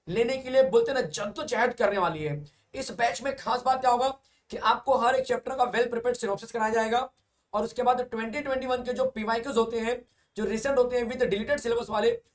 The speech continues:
वो आपको यहाँ पे cover किए जाएंगे। साथ में जो बच्चे इस course को ले लेंगे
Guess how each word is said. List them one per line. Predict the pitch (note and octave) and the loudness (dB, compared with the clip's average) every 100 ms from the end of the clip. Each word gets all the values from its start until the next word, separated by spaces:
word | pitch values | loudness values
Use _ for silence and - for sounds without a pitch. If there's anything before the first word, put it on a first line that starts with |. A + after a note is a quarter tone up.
| _ - | _ -2
वो | A#3 | 2
आपको | A3 G#3+ A#3 | 2 2 2
यहाँ | A3+ A3 | 2 0
पे | - | -4
cover | G3 G3 G3 | 4 4 4
किए | F3 | 0
जाएंगे। | D#3+ D3+ C#3+ C#3 - _ - | -2 -4 -6 -8 -14 _ -14
साथ | - D4 D4 D4 C4+ | 0 6 10 8 6
में | G#3 E3+ C#3+ - _ _ _ _ | -2 -4 -8 -12 _ _ _ _
जो | - C4 | 4 6
बच्चे | C4 A3 - A#3+ F#3 - - _ _ | 6 2 0 -2 -2 -4 -16 _ _
इस | G3+ G#3+ | -8 -8
course | - A#3+ A#3 | -2 -2 0
को | - | 2
ले | A#3 F#3+ A#3 | 2 4 2
लेंगे | A3+ F#3 D#3 C#3+ | 2 -2 -4 -8